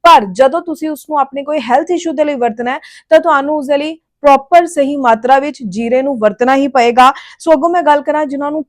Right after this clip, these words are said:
ਪੇਟ ਦਰਦ ਦੀ ਪ੍ਰੋਬਲਮ ਹੁੰਦੀ ਹੈ, ਉਹਨਾਂ ਦੇ ਲਈ ਵੀ ਜੀਰਾ ਬਹੁਤ ਜ਼ਿਆਦਾ ਉਪਯੋਗੀ ਹੈ। ਕਿਵੇਂ ਵਰਤਣਾ ਹੈ, ਅਲੱਗ-ਅਲੱਗ ਤਰੀਕੇ ਮੈਂ ਥੋੜੇ ਤੁਹਾਨੂੰ ਜ਼ਰੂਰ ਦੱਸਾਂਗੀ, ਪਰ ਪਹਿਲਾਂ ਇਹ ਸਮਝ ਲਓ ਹੋਰ ਕਿਹੜੇ-ਕਿਹੜੇ ਹੈਲਥ ਇਸ਼ੂਜ਼ ਦੇ ਵਿੱਚ ਜੀਰਾ ਜੋ ਹੈ ਤੁਹਾਡੀ ਮਦਦ ਕਰਨ ਜਾ ਰਿਹਾ ਹੈ।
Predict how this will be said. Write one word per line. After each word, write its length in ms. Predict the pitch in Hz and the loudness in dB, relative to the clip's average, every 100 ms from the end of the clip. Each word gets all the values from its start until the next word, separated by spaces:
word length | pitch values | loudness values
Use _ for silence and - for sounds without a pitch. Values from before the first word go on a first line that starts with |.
| - | -6
ਪੇਟ 240 | 294 302 254 | -4 -4 -4
ਦਰਦ 320 | 208 226 214 | 0 2 0
ਦੀ 160 | 233 294 | -6 -8
ਪ੍ਰੋਬਲਮ 420 | - 254 240 277 | -2 0 0 -2
ਹੁੰਦੀ 380 | 269 262 254 262 | -4 -6 -4 0
ਹੈ, 120 | 262 - | -2 -4
ਉਹਨਾਂ 220 | 247 262 | -6 -2
ਦੇ 80 | 277 | 0
ਲਈ 180 | 277 254 | 0 -2
ਵੀ 120 | 247 | -4
ਜੀਰਾ 320 | 233 233 247 | -10 -8 -4
ਬਹੁਤ 460 | 254 208 208 262 277 | -6 -8 -8 -4 0
ਜ਼ਿਆਦਾ 280 | 254 247 262 | 0 0 -2
ਉਪਯੋਗੀ 500 | 262 254 233 240 254 | -6 -8 -6 -4 -2
ਹੈ। 100 | 262 - - _ - | -2 -2 -16 _ -2
ਕਿਵੇਂ 340 | 294 330 403 | 0 0 0
ਵਰਤਣਾ 420 | 339 277 294 294 | 2 0 0 -2
ਹੈ, 160 | 302 339 - 269 | -2 -4 -8 0
ਅਲੱਗ-ਅਲੱਗ 340 | 254 254 320 | 0 2 0
ਤਰੀਕੇ 420 | 320 254 220 294 | -2 -8 -6 -6
ਮੈਂ 120 | 302 | -6
ਥੋੜੇ 220 | 294 285 277 | -2 -2 -2
ਤੁਹਾਨੂੰ 300 | 302 277 262 | -4 -6 -4
ਜ਼ਰੂਰ 360 | 226 220 285 | -4 -4 -4
ਦੱਸਾਂਗੀ, 440 | 285 262 269 269 294 | -2 -4 -4 -8 -6
ਪਰ 180 | 277 | -6
ਪਹਿਲਾਂ 260 | 247 247 262 | -2 -4 -4
ਇਹ 60 | 277 | -8
ਸਮਝ 340 | 254 240 240 | -8 -10 -6
ਲਓ 100 | 302 | -4
ਹੋਰ 160 | 294 302 | -4 -4
ਕਿਹੜੇ-ਕਿਹੜੇ 460 | 277 285 294 302 | -4 -6 -6 -6
ਹੈਲਥ 300 | 269 247 240 | -4 -6 -6
ਇਸ਼ੂਜ਼ 300 | 247 254 311 | -12 -10 -8
ਦੇ 80 | 294 | -6
ਵਿੱਚ 160 | 262 233 | -8 -10
ਜੀਰਾ 280 | 233 233 | -6 -4
ਜੋ 140 | 240 254 | -4 -4
ਹੈ 80 | 247 | -4
ਤੁਹਾਡੀ 260 | 254 220 | -4 -6
ਮਦਦ 320 | 240 208 226 | -6 -4 -4
ਕਰਨ 260 | - 233 233 | -8 -10 -6
ਜਾ 200 | 226 214 | -4 -2
ਰਿਹਾ 120 | |
ਹੈ। 60 | 226 | -2